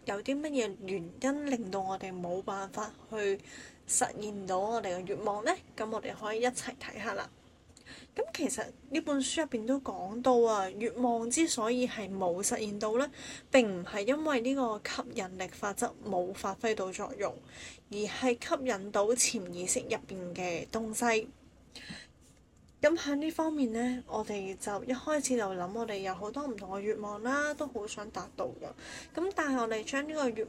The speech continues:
望去傳送咗大腦啦，但我哋未傳達到去潛意識入邊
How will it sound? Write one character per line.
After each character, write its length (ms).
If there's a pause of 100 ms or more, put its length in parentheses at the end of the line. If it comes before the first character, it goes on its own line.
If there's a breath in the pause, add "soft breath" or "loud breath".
望 280
去 140
傳 400
送 220
咗 200 (800)
大 280
腦 280
啦， 260 (380 loud breath)
但 120
我 120
哋 180
未 280
傳 420
達 260
到 180
去 420
潛 420
意 120
識 140
入 80 (100)
邊 200